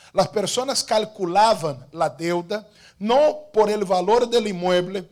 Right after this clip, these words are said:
o del ser humano, sino del tiempo que quedaba hasta el jubileo. Ah, eh, queda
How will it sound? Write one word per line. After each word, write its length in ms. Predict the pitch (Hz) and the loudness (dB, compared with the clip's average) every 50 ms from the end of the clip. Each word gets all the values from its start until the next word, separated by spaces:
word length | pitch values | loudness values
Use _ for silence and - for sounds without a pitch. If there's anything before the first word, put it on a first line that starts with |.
| _ - | _ 4
o 220 | 214 240 254 247 | 6 6 6 6
del 160 | 226 196 175 160 | 2 -2 -2 -2
ser 260 | - - 196 190 185 | -2 -2 0 0 0
humano, 480 | 180 165 170 170 175 190 208 214 185 - - - - - | 0 0 0 -2 -2 -4 -6 -8 -14 -16 -20 -20 -18 -12
sino 360 | - - 254 262 277 277 269 | -8 -6 -6 -6 -4 -6 -4
del 360 | 247 240 220 196 160 - _ | -2 -2 -2 -2 -4 -10 _
tiempo 540 | - 233 277 311 359 339 262 - - 233 - | -10 -8 -6 -6 -6 -8 -10 -12 -14 -14 -6
que 200 | - 233 208 - | -4 -4 -4 -2
quedaba 720 | - 196 175 147 160 - 208 233 262 285 294 311 285 - - - | -4 -6 -6 -4 0 2 4 4 4 4 2 0 0 0 0 0
hasta 480 | 196 220 269 277 - - - - 269 | 2 2 2 0 -2 -4 0 2 2
el 100 | 247 214 | 2 0
jubileo. 600 | - - 269 262 277 269 240 208 190 151 135 127 - _ _ _ _ _ _ _ _ _ _ _ _ _ _ _ _ _ _ | -2 -8 -10 -8 -6 -2 0 2 2 2 0 -4 -10 _ _ _ _ _ _ _ _ _ _ _ _ _ _ _ _ _ _
Ah, 280 | - 185 208 220 208 190 | 4 6 8 8 8 8
eh, 220 | 196 202 - - - | 6 4 0 -4 -2
queda 240 | - 208 233 233 | 0 2 2 2